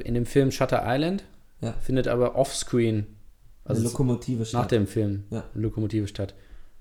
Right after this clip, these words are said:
Speaker 1: Weil man denkt die ganze Zeit, der Typ ist halt der, aber dann ist er gar nicht er.
Speaker 2: Dann bei, ähm, Top vier, Top fünf ist dann Einer flog übers Kuckucksnest.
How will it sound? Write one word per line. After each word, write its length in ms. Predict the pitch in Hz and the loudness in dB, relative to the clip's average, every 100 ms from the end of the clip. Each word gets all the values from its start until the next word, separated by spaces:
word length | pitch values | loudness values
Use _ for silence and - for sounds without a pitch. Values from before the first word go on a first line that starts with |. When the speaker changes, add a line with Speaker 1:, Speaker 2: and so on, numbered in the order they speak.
| - - | -20 -12
Speaker 1:
Weil 220 | - 104 107 | -4 0 2
man 120 | 107 | 2
denkt 160 | 117 | 2
die 60 | 120 | 2
ganze 200 | 113 110 | 2 2
Zeit, 160 | 110 107 | 2 2
der 80 | 107 | -2
Typ 220 | 139 135 | -4 -6
ist 200 | 131 - | -6 -4
halt 220 | 113 113 113 | -2 -2 0
der, 480 | 110 110 117 - | 0 0 -2 -6
aber 140 | 107 104 | -4 -4
dann 120 | 110 | -4
ist 100 | 110 | -4
er 80 | 110 | -2
gar 100 | 101 | -2
nicht 160 | 98 107 | -4 -2
er. 160 | 120 | 0
Speaker 2:
Dann 180 | 117 113 | 2 0
bei, 500 | 117 127 101 104 101 - | 0 -2 -2 -4 -6 -8
ähm, 520 | 110 107 104 104 123 - - - | -6 -6 -6 -8 -10 -14 -20 -10
Top 220 | 117 113 | -8 -8
vier, 560 | - 123 131 120 71 - | -10 -8 -6 -6 -8 -10
Top 260 | 113 - | -10 -10
fünf 420 | - 135 156 175 - | -10 -6 -6 -6 -10
ist 240 | 117 113 | -12 -8
dann 260 | 117 113 117 - - - - - - - - | -6 -4 -6 -10 -20 -18 -18 -20 -14 -10 -4
Einer 440 | 117 117 113 107 - | -2 0 -2 -4 -8
flog 260 | - 117 113 | -8 -8 -6
übers 260 | 117 110 - | -6 -6 -6
Kuckucksnest. 760 | 135 151 - - 165 190 - | -8 -2 -2 -2 -6 -8 -14